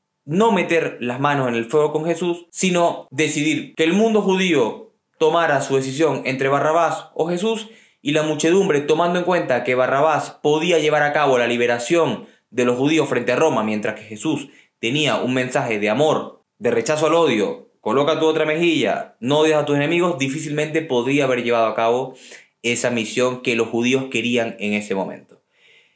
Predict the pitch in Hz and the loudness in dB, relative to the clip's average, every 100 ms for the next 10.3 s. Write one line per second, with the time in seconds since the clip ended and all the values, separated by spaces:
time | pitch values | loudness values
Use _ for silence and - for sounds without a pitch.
0 | _ _ _ _ 196 202 196 180 170 160 | _ _ _ _ 0 0 2 2 2 2
1 | 160 147 143 139 190 196 202 196 196 - | 2 2 0 2 4 4 4 4 0 0
2 | 156 147 147 135 151 151 156 160 156 - | 0 2 0 2 2 2 2 2 0 -4
3 | 110 107 127 143 139 143 131 127 131 - | -2 -2 0 0 0 0 0 0 -2 -2
4 | 113 117 - 110 104 143 151 156 117 113 | 0 0 0 -2 -2 0 0 0 -2 -2
5 | 175 165 147 147 143 131 135 139 139 - | 0 0 0 0 0 0 2 2 2 0
6 | 127 127 123 110 104 135 143 147 143 135 | -4 -2 -2 -2 -2 0 2 0 0 0
7 | 135 123 113 120 117 107 113 113 107 107 | 0 0 -2 -2 -4 -6 -4 -2 -4 -4
8 | 107 107 143 147 147 147 147 107 110 110 | -4 -2 -2 0 0 -2 -2 -4 -4 -2
9 | 104 104 101 101 117 104 104 101 113 117 | 0 0 -2 -4 -2 -2 -6 -4 -2 0
10 | 120 120 123 | -2 -2 -4